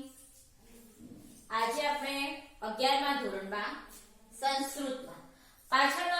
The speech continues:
જે વિભાગ છે સંસ્કૃત સાહિત્યનો પરિચય, તેમાંથી આપણે ઉપનિષદ વિશે ચર્ચા કરવા જઈ રહ્યા છીએ. બરાબર? તમે ઉપનિષદ એવો શબ્દ સંસ્કૃતમાં ઘણી બધી વાર સાંભળ્યો હશે.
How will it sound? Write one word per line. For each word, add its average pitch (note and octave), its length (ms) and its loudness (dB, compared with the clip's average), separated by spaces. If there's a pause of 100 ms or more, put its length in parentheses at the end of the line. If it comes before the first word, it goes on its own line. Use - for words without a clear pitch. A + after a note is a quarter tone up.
જે F4+ 160 2
વિભાગ B3+ 380 4 (100)
છે C#4+ 120 6 (120)
સંસ્કૃત C#4+ 500 -2
સાહિત્યનો A#3+ 640 0
પરિચય, D4+ 520 6 (500)
તેમાંથી D#4 680 2 (100)
આપણે A#3 400 0 (720)
ઉપનિષદ F4+ 840 4
વિશે C#4+ 340 2 (140)
ચર્ચા B3+ 560 2
કરવા G3 420 4 (480)
જઈ C4 300 6
રહ્યા F#3+ 380 0
છીએ. - 340 -10 (500)
બરાબર? - 400 2
તમે D4 240 4 (100)
ઉપનિષદ E4+ 600 2
એવો D4 180 10
શબ્દ D4 340 4 (120)
સંસ્કૃતમાં C#4+ 840 2 (340)
ઘણી C4+ 320 6
બધી D#4 280 8
વાર D#4+ 180 8
સાંભળ્યો D4+ 540 10
હશે. - 260 -4